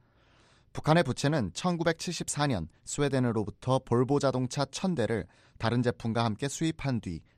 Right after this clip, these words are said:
대금을 갚지 못하면서 발생한 것으로 알려졌습니다.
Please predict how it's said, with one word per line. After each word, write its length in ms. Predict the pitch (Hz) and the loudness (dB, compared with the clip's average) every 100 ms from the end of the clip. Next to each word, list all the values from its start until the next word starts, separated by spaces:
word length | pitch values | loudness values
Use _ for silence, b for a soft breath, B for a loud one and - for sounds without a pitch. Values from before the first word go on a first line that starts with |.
| - | -4
대금을 380 | 107 101 113 123 | -2 2 2 2
갚지 300 | 107 - 131 | 0 -2 -2
못하면서 640 | 101 - 151 139 131 139 | -2 0 0 2 2 0
발생한 440 | 107 95 107 101 90 | 0 0 0 0 -2
것으로 300 | 80 101 117 | -4 -2 0
알려졌습니다. 840 | 98 98 95 - 85 80 78 64 | 2 0 -4 -4 -4 -6 -6 -8